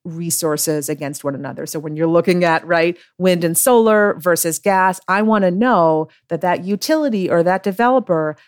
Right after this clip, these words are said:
has taken a look at the credits that are coming. And that's gonna be a big part of our, of our work ahead. So yes, it's expert intensive, it's engineers, it's scientists, it's reliability experts, it's utility rate design experts, it's all of that.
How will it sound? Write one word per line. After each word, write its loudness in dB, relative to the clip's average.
has -4
taken -2
a -2
look 0
at -6
the -6
credits -6
that -6
are -8
coming. -10
And -14
that's -14
gonna -6
be -10
a -8
big -8
part -4
of -6
our, -2
of -8
our 2
work -4
ahead. -6
So 2
yes, 2
it's -4
expert -2
intensive, 0
it's -2
engineers, 0
it's 0
scientists, -2
it's -12
reliability -2
experts, -6
it's -12
utility -6
rate 0
design -2
experts, -10
it's -14
all 4
of -2
that. 0